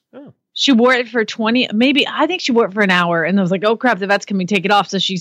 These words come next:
Speaker 2: goes back to crazy. Um, and it, she wasn't crazy up until, she didn't start weaving again until the vet was leaving.
Speaker 1: Of course. <laughs>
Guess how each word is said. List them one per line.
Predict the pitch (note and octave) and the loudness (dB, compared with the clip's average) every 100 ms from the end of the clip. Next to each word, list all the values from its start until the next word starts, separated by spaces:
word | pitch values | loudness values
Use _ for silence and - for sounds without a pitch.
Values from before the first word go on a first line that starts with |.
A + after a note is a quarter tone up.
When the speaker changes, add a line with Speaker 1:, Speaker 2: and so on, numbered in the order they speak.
| - | -2
Speaker 2:
goes | G3+ D#3+ | 0 0
back | E3 E3 | 0 -2
to | - | -4
crazy. | G3+ F#3 E3+ - - - - | 0 0 0 -6 -14 -20 -6
Um, | G#3+ G#3+ G3+ F#3+ - | 2 2 2 -2 -2
and | C4 C4 | 2 2
it, | G3 B3+ - _ - | 0 -4 -6 _ -10
she | - | -4
wasn't | B3+ C4 B3+ - - | 2 2 0 -4 -4
crazy | C4 C4+ A#3+ | -2 0 2
up | A3+ | 0
until, | A3+ G#3+ A#3 A3 F#3 | 0 0 2 2 0
she | A#3 | -2
didn't | A3 A#3 A#3 | -2 0 0
start | - A#3 | 0 0
weaving | G#3+ A3+ A#3 G3+ | 0 0 2 2
again | F#3+ F#3 | 2 2
until | F#3+ G3 | 0 0
the | F3 | -2
vet | F3 D#3 | -2 -2
was | F3+ | -2
leaving. | F3 C#3 B2 | -4 -6 -10
Speaker 1:
Of | C#3 | -10
course. | B3 G#3+ - - _ | -8 -8 -10 -20 _
<laughs> | - | -12